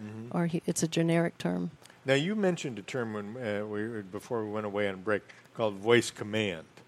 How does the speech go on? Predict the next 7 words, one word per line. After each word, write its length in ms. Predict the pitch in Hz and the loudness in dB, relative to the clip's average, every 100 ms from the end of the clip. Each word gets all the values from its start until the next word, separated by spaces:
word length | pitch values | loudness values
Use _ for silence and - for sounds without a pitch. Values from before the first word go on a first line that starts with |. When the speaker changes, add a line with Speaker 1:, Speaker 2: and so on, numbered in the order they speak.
| - - - - | -20 -20 -20 -10
Speaker 1:
You 140 | 113 | -4
know, 240 | 104 95 104 | -2 -4 -6
uh, 360 | 123 104 101 107 127 | -4 -2 -2 -4 -2
and, 260 | 110 110 | -4 -4
and 300 | 131 107 104 | -6 -8 2
that 260 | 113 123 135 | 4 4 2
is, 680 | 139 113 113 110 104 98 - | -4 -4 -2 -2 -4 -8 -12